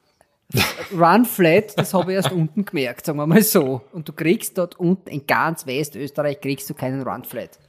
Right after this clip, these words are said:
Speaker 2: Stoppel einzogen und nach Hause
Speaker 1: Ich glaub,
Speaker 2: gerollt.
Speaker 1: auch in
Speaker 2: <laughs>
Speaker 1: Ich glaube, auch in Osterösterreich tust du dir schwer mit Runflat, also
Speaker 2: Na, serienmäßig, das
Speaker 1: das ist
Speaker 2: war
Speaker 1: schon eine
Speaker 2: serienmäßig. Bei
Speaker 1: Zahlgeschichte.
Speaker 2: diesem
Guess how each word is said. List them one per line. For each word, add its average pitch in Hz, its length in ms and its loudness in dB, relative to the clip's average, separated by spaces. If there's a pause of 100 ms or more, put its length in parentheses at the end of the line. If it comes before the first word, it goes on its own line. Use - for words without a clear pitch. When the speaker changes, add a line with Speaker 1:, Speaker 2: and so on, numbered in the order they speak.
(960)
Speaker 2:
Stoppel 156 420 2
einzogen 156 540 2
und 151 140 -6
nach 156 160 -6
Hause 139 260 0
Speaker 1:
Ich 127 60 -4
glaub, 131 160 0
Speaker 2:
gerollt. 95 200 0
Speaker 1:
auch - 40 -2
in 98 400 -2
Speaker 2:
<laughs> 240 120 6 (2000)
Speaker 1:
Ich - 100 -4
glaube, 90 220 4
auch 90 100 0
in 95 80 -2
Osterösterreich 82 1000 -4 (300)
tust - 220 -2
du - 60 -8
dir 85 140 -4
schwer 85 320 -2
mit 87 200 -6
Runflat, - 440 0
also 92 240 0 (160)
Speaker 2:
Na, 370 140 4
serienmäßig, 220 760 4
das - 160 2
Speaker 1:
das - 20 0
ist 147 80 4
Speaker 2:
war 185 80 6
Speaker 1:
schon 196 80 0
eine 185 100 0
Speaker 2:
serienmäßig. 233 320 0
Bei - 100 -8
Speaker 1:
Zahlgeschichte. 156 380 -10
Speaker 2:
diesem 165 160 -6